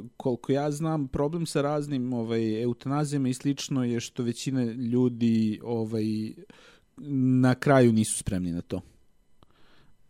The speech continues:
Mm, ovaj, kao, mm, pl-, planiraju, ali, ali onda ipak ne.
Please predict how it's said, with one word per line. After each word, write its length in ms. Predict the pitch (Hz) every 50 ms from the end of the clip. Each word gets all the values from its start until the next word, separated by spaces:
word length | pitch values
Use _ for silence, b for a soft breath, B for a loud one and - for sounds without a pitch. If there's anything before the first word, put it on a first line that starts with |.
| _ - -
Mm, 640 | 123 117 117 117 113 113 110 110 110 113 113 117 117 - - 113 120
ovaj, 680 | 120 120 117 117 120 117 120 120 110 110 107 110 107 107 - -
kao, 420 | - 135 117 107 101 - - - 156 _ _ _ _ -
mm, 300 | - - 120 120 110 104 - - - - - - 50 50 - 143 143 -
pl-, 200 | - 151 143 147
planiraju, 720 | - 151 131 127 131 135 147 160 175 175 170 165 156 156 -
ali, 520 | - 151 143 143 143 135 135 131 131 127 120 - _ _ - - _ _ _
ali 220 | 143 127 120 123
onda 200 | 123 120 117 117
ipak 300 | 113 107 - 104 - -
ne. 140 | 101 92